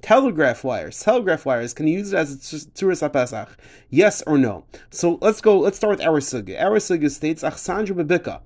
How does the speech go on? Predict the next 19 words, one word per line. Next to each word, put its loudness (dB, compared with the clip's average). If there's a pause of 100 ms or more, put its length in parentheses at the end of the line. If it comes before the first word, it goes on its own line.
(340)
that 2
we 6
have 2
machlokes -2
between 0 (440)
Rav 4
and 2
Shmuel, -2 (160)
whether 2
it's -2
permitted, 0
whether 2
it's -6
mutter, 0 (240)
to -4
carry -2
underneath 2
an -10
achsadra 0